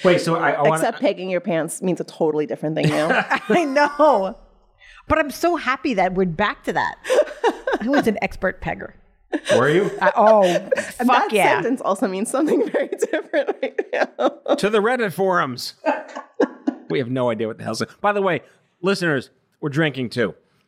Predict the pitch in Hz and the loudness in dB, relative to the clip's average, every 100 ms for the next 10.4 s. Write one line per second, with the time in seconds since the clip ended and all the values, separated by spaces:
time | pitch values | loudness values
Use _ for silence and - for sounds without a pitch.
0 | - 143 175 131 165 156 190 226 208 175 | -8 -4 -4 0 0 0 0 4 4 4
1 | 143 139 147 127 120 - 320 359 539 196 | 0 0 0 0 -2 0 2 2 0 -4
2 | 208 214 285 190 208 214 240 190 226 185 | -2 0 0 -2 -2 0 0 2 2 4
3 | 214 180 175 180 190 226 240 156 101 - | 2 2 0 0 2 2 2 -2 -4 -4
4 | 240 233 185 160 147 151 156 165 147 139 | -2 0 -2 -2 -2 0 0 0 -2 -2
5 | - _ _ _ - 139 135 135 139 123 | -8 _ _ _ -6 0 0 0 -4 0
6 | 151 151 147 151 135 127 127 131 127 123 | 0 2 -2 -2 -2 0 0 0 -2 -2
7 | 123 - 123 120 117 - _ _ _ _ | -4 -2 0 0 -2 -8 _ _ _ _
8 | _ _ - 170 156 156 143 139 139 143 | _ _ -6 0 2 2 0 0 0 0
9 | 160 160 151 147 143 127 131 120 254 320 | 0 2 0 0 0 2 0 -2 -2 0
10 | 554 - - | 2 0 -4